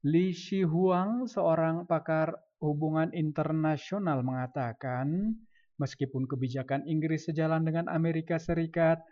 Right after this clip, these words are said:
kedua belah pihak tidak dapat mengabaikan peningkatan kekuatan Cina di bidang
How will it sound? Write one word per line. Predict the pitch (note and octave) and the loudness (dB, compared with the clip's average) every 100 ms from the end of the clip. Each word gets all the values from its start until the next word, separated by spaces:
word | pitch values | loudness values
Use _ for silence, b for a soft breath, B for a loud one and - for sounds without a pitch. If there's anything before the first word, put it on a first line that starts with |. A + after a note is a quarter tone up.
| B - | B -6
kedua | A#3 G3+ C#3+ | -2 2 2
belah | C3 C3+ B2 - | 2 0 -2 -2
pihak | C#3+ A#2 A#2+ C3+ F3 A3 | -2 -2 -2 0 0 0
tidak | F3 C3+ | 0 0
dapat | C#3 C#3 D3+ | -2 -2 -2
mengabaikan | E3 C3+ B2+ C3 C3+ C3 C3+ | 0 0 -2 -4 -4 -2 0
peningkatan | D#3 C#3 C#3 C3 C3+ C3+ | 0 0 -2 -4 -4 -4
kekuatan | D#3 D#3 C#3 C3+ C3+ C3+ C3+ | -4 -4 -4 -4 -4 -4 -4
Cina | D#3 D3 D3 | -2 -2 0
di | D3 | -2
bidang | C#3+ D#3 D#3+ D#3 | -2 0 0 0